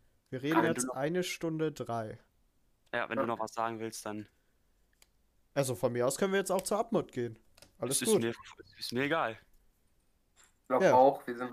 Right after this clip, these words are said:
Speaker 3: relativ durch tatsächlich. Aber war, war interesting, auf jeden Fall.
Speaker 1: Dann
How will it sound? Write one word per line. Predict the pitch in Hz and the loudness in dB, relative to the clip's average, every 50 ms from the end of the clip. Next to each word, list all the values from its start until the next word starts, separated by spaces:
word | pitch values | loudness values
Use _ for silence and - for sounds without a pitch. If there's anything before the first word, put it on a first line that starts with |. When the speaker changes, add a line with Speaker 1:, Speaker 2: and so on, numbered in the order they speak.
| - - | -4 2
Speaker 3:
relativ | 131 135 143 139 - 143 135 - - | 4 6 6 6 4 0 -8 -6 -2
durch | 135 131 127 117 - | -2 0 0 -2 -2
tatsächlich. | - 117 117 - 123 123 - - 170 196 180 - - _ _ _ _ | -4 -4 -4 -4 -8 -10 -2 0 0 0 0 -4 -12 _ _ _ _
Aber | - 139 135 135 135 131 135 135 139 143 - - _ _ _ _ _ _ _ _ _ | 4 8 10 10 10 10 10 8 6 2 -6 -16 _ _ _ _ _ _ _ _ _
war, | 131 143 147 143 143 143 - - | 8 10 10 10 8 6 4 6
war | 131 131 131 | 6 6 6
interesting, | 135 139 - - - - 110 110 113 - | 4 0 -8 -14 -12 -12 -12 -12 -8 -8
auf | 110 110 | -8 -8
jeden | 127 120 113 | -8 -10 -10
Fall. | - 131 123 117 117 - - - - _ _ | -4 -4 -2 -2 -4 -6 -14 -20 -20 _ _
Speaker 1:
Dann | - 147 139 139 135 135 | 2 2 2 2 0 -4